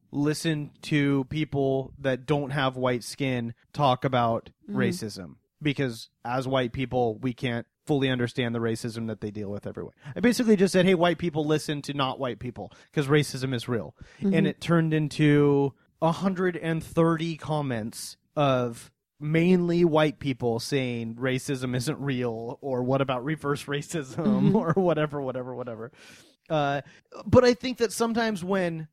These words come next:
Speaker 1: emotions get high and when disagreements start happening, people are like, "Nobody's ever gonna change. There's no point in arguing. There's no point in doing any of this,"
Speaker 2: Mm-hmm.
Speaker 1: and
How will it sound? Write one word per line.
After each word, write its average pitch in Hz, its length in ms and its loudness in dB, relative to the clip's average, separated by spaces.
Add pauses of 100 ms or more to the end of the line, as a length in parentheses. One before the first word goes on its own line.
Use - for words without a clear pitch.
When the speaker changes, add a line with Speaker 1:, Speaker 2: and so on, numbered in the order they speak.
(160)
Speaker 1:
emotions 190 520 0
get 180 180 -2
high 185 540 -2
and 143 180 -4
when 139 140 -2
disagreements 185 580 -2
start 156 160 -4
happening, 170 320 -2
people 143 200 -4
are 127 40 2
like, 117 140 -6
"Nobody's 185 380 0
ever 214 180 4
gonna 220 180 2
change. 214 480 0
There's 123 220 -4
no 208 160 8
point 220 280 2
in 208 120 2
arguing. 202 500 0
There's 165 200 -4
no 202 120 8
point 214 240 -2
in 208 100 -2
doing 196 220 0
any 190 220 -2
of 185 60 -4
this," 190 320 2
Speaker 2:
Mm-hmm. 196 100 -4
Speaker 1:
and 143 100 -6